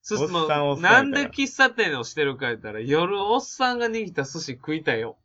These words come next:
Speaker 1: おっさんの喫茶店長がおるかもしれん。
Speaker 2: え、どういうこと？
Speaker 1: だからもう、だからおっさんデモの、
Speaker 2: うん。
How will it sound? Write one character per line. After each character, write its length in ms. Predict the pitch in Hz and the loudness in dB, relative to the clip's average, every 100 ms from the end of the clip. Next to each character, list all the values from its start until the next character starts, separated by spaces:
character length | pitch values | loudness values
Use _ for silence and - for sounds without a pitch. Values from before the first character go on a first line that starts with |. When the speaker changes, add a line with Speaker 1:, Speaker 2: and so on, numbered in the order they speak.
| _ | _
Speaker 1:
お 80 | 151 | -8
っ 20 | |
さ 300 | 151 - 160 | -8 0 0
ん 80 | 147 | 2
の 180 | 143 - _ _ _ _ | -4 -8 _ _ _ _
喫 140 | - 151 | -16 -4
茶 160 | 156 | -4
店 280 | 147 160 143 | 0 -2 -2
長 180 | 120 104 | -8 -10
が 140 | 104 | -8
お 60 | 113 | -12
る 80 | 107 | -12
か 100 | 113 | -16
も 100 | - | -20
し 100 | - | -20
れ 60 | |
ん。 40 | - _ _ _ _ - | -20 _ _ _ _ -20
Speaker 2:
え、 40 | 78 | -14
ど 100 | 101 | -12
う 40 | |
い 20 | |
う 40 | 139 | -12
こ 100 | - | -16
と？ 160 | - _ _ _ _ _ _ | -20 _ _ _ _ _ _
Speaker 1:
だ 80 | 135 | -4
か 60 | 127 | -4
ら 60 | |
も 340 | 117 123 - _ _ | -6 -8 -10 _ _
う、 20 | |
だ 100 | 143 | -6
か 60 | 127 | -4
ら 140 | 127 - | -6 -6
お 80 | |
っ 20 | 147 | -6
さ 220 | - 175 | -2 -4
ん 60 | 160 | 0
デ 120 | 170 | -2
モ 160 | 143 117 | -2 -6
の、 400 | 127 131 113 - | -4 -4 -6 -14
Speaker 2:
う 60 | |
ん。 140 | 82 | -18